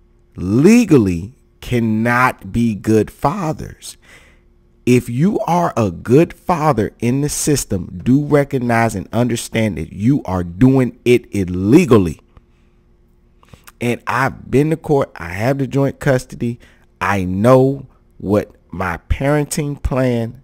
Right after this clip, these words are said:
states my visitation is. And I am telling you, if you are a good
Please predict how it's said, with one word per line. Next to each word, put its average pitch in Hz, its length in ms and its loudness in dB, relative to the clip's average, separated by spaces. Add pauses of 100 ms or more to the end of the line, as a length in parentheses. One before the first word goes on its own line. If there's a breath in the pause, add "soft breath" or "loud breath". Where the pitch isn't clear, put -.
states - 1040 -6 (920)
my 101 300 -2
visitation 110 880 -2
is. 139 420 0
And 98 160 -4
I 107 140 -2
am 110 120 -2
telling 165 580 -4
you, 64 260 -10 (1700)
if 95 200 -4
you 131 380 0
are 151 340 4
a 101 180 0
good 101 480 -2